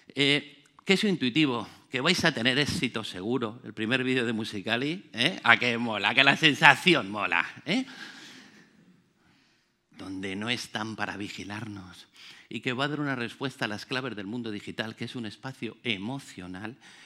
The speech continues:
El éxito de Facebook fue en el dos mil dos cambiar de "¿qué estás haciendo?" a "¿qué estás pensando?".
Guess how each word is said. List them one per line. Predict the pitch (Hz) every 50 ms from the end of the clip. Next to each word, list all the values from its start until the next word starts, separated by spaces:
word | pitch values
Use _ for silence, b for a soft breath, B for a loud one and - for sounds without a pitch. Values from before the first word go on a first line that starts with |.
| B B B
El | 104 104
éxito | 117 120 - 139 131 143 131
de | 117 113
Facebook | - - 135 127 113 104 123 123 -
fue | - 117 110
en | 120
el | 120 110
dos | 117 110
mil | 107 110 117 120 117 B B B B B B B B
dos | B 104 123 131 131 -
cambiar | - - 92 95 101 107 107 98 85
de | 92 92
"¿qué | - 139
estás | 139 - - 147 131 -
haciendo?" | 117 - - 131 127 151 139 147 - -
a | 104 87
"¿qué | 110
estás | 110 - - - -
pensando?". | - - 85 85 82 - 82 78 - - -